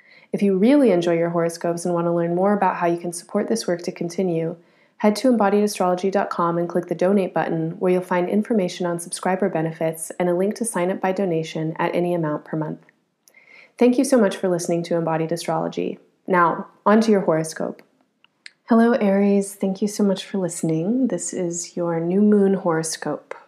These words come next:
for February fourth, twenty nineteen, new moon in Aquarius. This is a new moon that falls in the part of your chart that is about greater networks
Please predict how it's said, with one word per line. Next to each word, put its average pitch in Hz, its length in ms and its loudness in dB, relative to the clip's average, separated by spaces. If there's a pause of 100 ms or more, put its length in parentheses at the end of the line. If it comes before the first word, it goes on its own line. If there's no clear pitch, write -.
(300)
for 151 420 -4
February 214 460 2
fourth, 170 540 -4
twenty 170 320 -2
nineteen, 196 880 2
new 165 160 -2
moon 160 340 -2
in 160 140 -4
Aquarius. - 840 -6 (1400)
This 240 180 6
is 311 120 2
a 320 60 6
new 247 120 8
moon 180 380 4
that 175 240 2
falls 170 480 0
in 170 200 0
the 170 60 -2
part 180 240 0
of 208 80 2
your 208 140 4
chart 160 560 -2
that 160 340 0
is 165 240 0
about 160 580 0
greater 170 800 4 (280)
networks 165 840 -2